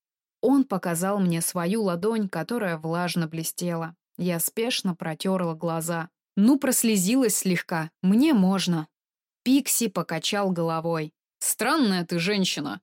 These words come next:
Случилось бы в детстве что-нибудь с моими родителями, ни одна из остальных папиных жён не взяла бы меня под своё крыло.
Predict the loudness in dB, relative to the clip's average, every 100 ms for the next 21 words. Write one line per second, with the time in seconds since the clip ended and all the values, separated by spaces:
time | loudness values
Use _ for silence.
0 | _ _ -2 2 2 2 2 2 2 0
1 | 0 0 0 -2 -2 -2 0 2 2 2
2 | 0 0 2 2 2 2 2 0 0 0
3 | 0 2 4 2 2 2 2 2 0 0
4 | 0 0 2 2 2 0 -2 0 0 0
5 | -2 0 2 4 4 4 2 2 4 2
6 | 2 2 2 0 -2 -4 -2 0 0 0
7 | 0 0 0 -2